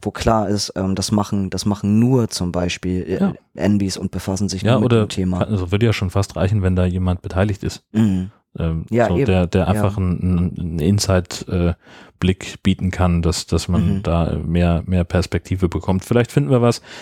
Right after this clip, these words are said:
Speaker 2: Äh, wenn das hinhaut, dann verlinken wir es. Und wenn ihr in den Shownotes zu dieser
Speaker 1: Mhm.
Speaker 2: Folge nichts dazu findet, dann ist das ein sehr deutliches Zeichen dafür, dass wir nichts gefunden haben. Auch da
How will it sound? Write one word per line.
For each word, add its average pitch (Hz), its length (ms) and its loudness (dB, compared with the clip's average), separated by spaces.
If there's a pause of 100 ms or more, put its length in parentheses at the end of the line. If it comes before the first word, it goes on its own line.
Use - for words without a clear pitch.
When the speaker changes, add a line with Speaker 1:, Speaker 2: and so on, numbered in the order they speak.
(140)
Speaker 2:
Äh, 104 160 4
wenn 110 120 4
das - 320 0
hinhaut, 104 560 2
dann 95 320 2
verlinken 98 400 0
wir 92 100 4
es. 87 140 -2
Und 90 160 -2
wenn 87 100 2
ihr 90 160 2
in 87 80 -2
den 90 140 0
Shownotes 95 440 2
zu 95 120 -6
dieser 104 220 2
Speaker 1:
Mhm. 92 40 -2
Speaker 2:
Folge 87 360 0 (380)
nichts - 280 0
dazu 87 240 -2
findet, 87 500 0
dann 85 140 2
ist - 180 -2
das 87 160 2
ein 87 140 2
sehr 90 160 4
deutliches 87 440 -2
Zeichen 82 280 0
dafür, 85 340 -2 (100)
dass - 220 -2
wir 85 280 0 (100)
nichts - 240 -4
gefunden 101 380 -2
haben. 101 180 2
Auch 104 160 -2
da 113 400 2